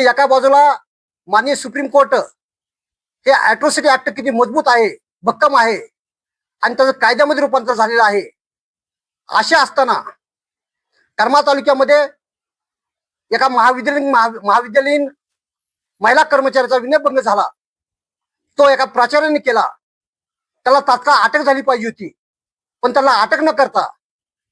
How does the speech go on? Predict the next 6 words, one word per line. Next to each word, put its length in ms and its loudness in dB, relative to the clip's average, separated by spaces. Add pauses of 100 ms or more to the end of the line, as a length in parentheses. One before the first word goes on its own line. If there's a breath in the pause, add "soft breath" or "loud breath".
(200)
भारतीय 300 0
नागरिक 300 0
संहिता 460 0 (1400)
दोन 200 2
हजार 100 4 (100)
तेवीस 320 -2